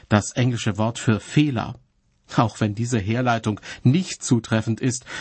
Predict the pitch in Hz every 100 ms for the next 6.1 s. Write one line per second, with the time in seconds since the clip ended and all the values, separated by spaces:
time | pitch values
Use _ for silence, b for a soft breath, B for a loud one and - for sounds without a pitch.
0 | B - - 156 180 - 170 139 127 151
1 | 123 104 98 107 110 104 - 123 123 -
2 | 98 - - _ _ _ _ _ - 113
3 | 180 185 180 180 - 98 - - 165 -
4 | 143 - 113 107 - 127 123 113 113 -
5 | 104 - - 131 185 110 - 131 151 143
6 | 131